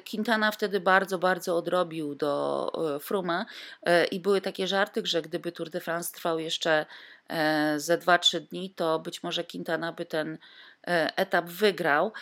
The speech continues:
To taka dygresja. E, potem się dowiedzieliśmy, ja się dowiedziałam z jakichś takich nieformalnych źródeł, że, mm, Froome był wówczas chory, e, i dlatego nie był w stanie jechać za Quintaną.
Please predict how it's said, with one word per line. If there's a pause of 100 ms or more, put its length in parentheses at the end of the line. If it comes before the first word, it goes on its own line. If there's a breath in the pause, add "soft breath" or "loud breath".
(280 loud breath)
To
taka
dygresja.
E,
potem
się
dowiedzieliśmy, (680 loud breath)
ja
się
dowiedziałam
z
jakichś
takich
nieformalnych
źródeł,
że, (460 loud breath)
mm,
Froome
był
wówczas
chory, (440 loud breath)
e,
i
dlatego
nie
był
w
stanie
jechać
za
Quintaną.